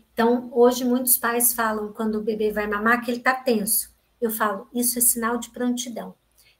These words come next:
Eu vou comer." Todo o meu sistema neurológico, todo o meu corpo tem que tá em estado de alerta. Então, quando eu tenho uma criança fazendo isso, isso já se,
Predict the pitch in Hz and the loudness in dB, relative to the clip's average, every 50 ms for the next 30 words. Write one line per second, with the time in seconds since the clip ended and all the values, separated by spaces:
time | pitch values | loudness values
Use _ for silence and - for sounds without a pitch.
0 | _ - 208 175 185 185 185 - 262 285 330 330 240 - - _ _ _ _ _ | _ -10 -8 -6 -4 -6 -4 -6 -4 -4 -4 -4 -4 -6 -10 _ _ _ _ _
1 | _ _ _ _ _ _ 339 349 359 359 339 381 359 330 330 320 311 311 - - | _ _ _ _ _ _ 0 0 0 0 0 -2 -4 -2 -2 -2 2 2 2 4
2 | 277 - - - 247 226 214 214 214 226 226 220 220 220 220 220 208 208 196 185 | 4 2 2 2 0 -2 -2 -2 -4 -4 -4 -4 -4 -4 -4 -4 -6 -6 -6 -6
3 | 185 185 185 185 - - - - 190 190 - _ - - _ _ _ _ 285 294 | -6 -8 -8 -10 -10 -12 -12 -16 -18 -18 -18 _ -20 -20 _ _ _ _ 4 4
4 | 254 277 285 269 254 254 247 - - 240 240 247 - - 233 226 220 220 - 233 | 4 2 0 -2 -2 -2 -2 0 0 0 0 0 -2 -2 -2 -2 -2 -2 -2 0
5 | 233 226 226 220 220 - - 226 220 220 226 208 - 226 233 220 196 - - - | 0 2 2 2 2 2 2 2 -2 -2 -4 -4 -2 -2 -2 -2 -4 -6 -10 -12
6 | - _ _ _ _ _ _ _ _ _ _ - 240 226 220 277 285 285 285 - | -16 _ _ _ _ _ _ _ _ _ _ -6 -4 0 2 2 2 2 0 -2
7 | 320 330 320 339 330 320 294 285 262 247 233 226 220 - 226 220 214 208 208 202 | 0 0 0 0 -2 -2 -2 -2 0 0 -2 -2 -2 -4 -6 -6 -6 -6 -4 -2
8 | - - 220 - - 226 220 220 220 208 202 202 214 233 262 277 269 240 226 - | -2 -2 -4 -6 -8 -6 -4 -2 -4 -4 -4 -2 -2 0 0 0 0 2 2 2
9 | - - 214 214 - _ _ _ _ _ - 247 220 - - 240 220 - 226 220 | 2 0 -2 -8 -18 _ _ _ _ _ -2 0 2 2 2 2 0 2 2 4
10 | - - - - - - - - - 254 240 247 | 4 4 2 2 4 4 4 4 2 0 -2 -4